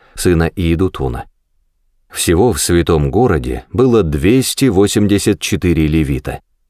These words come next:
Стражи ворот: Аккуф, Талмон и родичи их, те, кто охранял ворота.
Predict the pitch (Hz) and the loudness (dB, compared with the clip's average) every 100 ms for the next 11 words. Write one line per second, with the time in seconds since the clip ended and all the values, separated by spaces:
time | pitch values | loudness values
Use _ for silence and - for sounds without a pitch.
0 | _ _ _ _ _ _ - - - 120 | _ _ _ _ _ _ -10 -6 0 2
1 | 139 110 117 110 78 - - _ _ - | 2 2 2 2 0 -4 -14 _ _ -12
2 | - 73 - - 87 110 - - - 82 | -4 -4 -4 -2 2 2 -2 -12 -4 -2
3 | 67 62 62 95 123 120 - _ _ 98 | -2 -2 0 2 2 0 -8 _ _ 2
4 | 104 135 82 76 - 65 65 - 113 131 | 4 4 2 -2 -4 -6 -6 0 2 2
5 | - 117 101 98 90 90 85 92 85 71 | 2 0 2 2 2 2 2 0 -2 -4
6 | 67 | -8